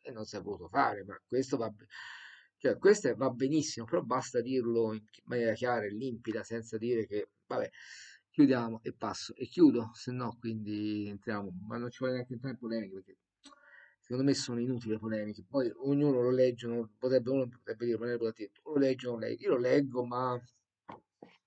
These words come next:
um, sapendo che è un fumetto degli anni settanta,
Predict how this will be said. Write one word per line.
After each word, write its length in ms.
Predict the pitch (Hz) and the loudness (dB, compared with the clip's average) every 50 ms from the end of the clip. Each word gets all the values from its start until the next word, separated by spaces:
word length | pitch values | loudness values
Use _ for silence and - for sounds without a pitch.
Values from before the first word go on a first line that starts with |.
| _ _ _ _ - - - _ _ _ _ _ _ _ _ _ _ - | _ _ _ _ -20 -20 -20 _ _ _ _ _ _ _ _ _ _ 0
um, 380 | 147 143 147 147 139 139 131 | 2 4 4 4 4 2 0
sapendo 720 | 127 - - - - 139 147 180 156 143 147 156 156 151 151 | -2 -4 0 4 6 6 8 8 8 8 8 8 8 6 6
che 60 | 147 | 6
è 40 | 143 | 4
un 80 | 139 127 | 2 -2
fumetto 320 | - - 139 135 135 131 | -2 -2 -2 0 2 2
degli 160 | 123 123 120 | 2 2 2
anni 180 | 123 123 117 113 | 0 -2 -4 -6
settanta, 640 | 113 - 113 - - 120 110 107 - - _ _ | -8 -10 -10 -8 -6 -6 -6 -6 -8 -14 _ _